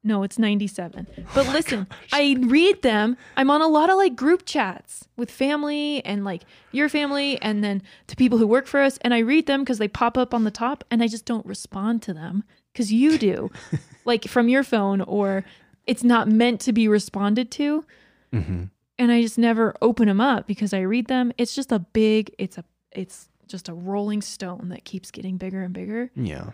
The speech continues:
Speaker 1: And sometimes I just wanna see how big that number will get.
Speaker 2: It's the exact opposite of me. I hate
Speaker 1: And
Speaker 2: unread
Speaker 1: good things
Speaker 2: things.
Speaker 1: come from it. Like,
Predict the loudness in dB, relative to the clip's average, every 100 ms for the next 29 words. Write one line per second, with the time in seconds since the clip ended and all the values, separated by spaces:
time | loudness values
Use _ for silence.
0 | -10 -6 -2 0 0 0 0 -4 -6 -6
1 | -6 -6 -4 -4 -4 -6 -6 -4 -4 -4
2 | -6 -4 -2 -4 -8 _ _ _ _ -10
3 | -8 -4 -4 -2 -2 -2 -4 -4 -4 -2
4 | -4 -4 0 0 2 4 4 2 0 -2
5 | -4 -4 -2 0 2 0 0 -4 -4